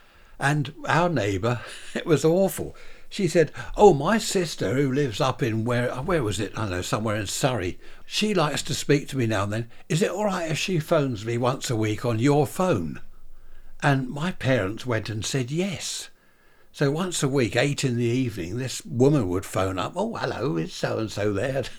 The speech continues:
<laughs> I'd get sent next door, "Your sister's on the phone." "Oh, okay, I'll be over in a minute."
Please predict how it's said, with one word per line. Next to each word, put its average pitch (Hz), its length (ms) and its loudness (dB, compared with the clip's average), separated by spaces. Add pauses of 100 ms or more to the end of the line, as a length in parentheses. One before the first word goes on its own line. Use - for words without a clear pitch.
(100)
<laughs> - 280 -12
I'd 160 260 4
get - 220 0
sent 110 340 0
next 110 380 -4
door, 98 400 0
"Your 143 240 2
sister's 139 480 -2
on 92 160 0
the 98 100 -4
phone." 104 420 -4 (460)
"Oh, 185 200 2
okay, 170 280 2
I'll 127 160 4
be 131 140 2
over 170 280 4
in 156 80 4
a 139 60 0
minute." 123 400 0